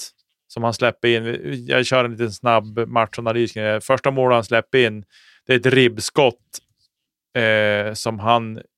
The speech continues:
han tror väl att pucken går upp i typ skyddsnät eller ute så här. Så han ställer sig som upp och börjar leta efter pucken. Eh, varpå den studsar ju rakt ut i banan där Marcus Sylvegård står och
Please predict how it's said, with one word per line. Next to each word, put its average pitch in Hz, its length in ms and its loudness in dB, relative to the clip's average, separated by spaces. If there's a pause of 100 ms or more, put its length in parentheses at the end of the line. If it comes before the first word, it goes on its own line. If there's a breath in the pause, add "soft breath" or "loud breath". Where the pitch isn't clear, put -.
(160)
han 123 260 0
tror 135 200 -4
väl 123 120 2
att - 120 -6
pucken 120 400 -2
går 110 200 0
upp - 240 -12
i 107 120 -4
typ 104 240 -10
skyddsnät 120 640 0
eller 104 180 2
ute 101 140 -8
så - 120 -6
här. 107 80 0
Så 98 80 -6
han 120 100 0
ställer 135 340 0
sig 113 180 -10
som 101 160 -12
upp 101 260 -10
och 117 140 -8
börjar 110 260 -2
leta 107 300 -6
efter 107 180 -10
pucken. 107 540 -6 (800)
Eh, 101 500 0 (140)
varpå 113 640 0
den 107 160 -2
studsar 110 340 -2
ju 107 60 0
rakt 107 320 0
ut 117 340 -4
i 120 80 -4
banan 113 380 0
där 104 380 2
Marcus 107 420 -4
Sylvegård 104 680 -2
står 101 400 -4
och 98 300 -6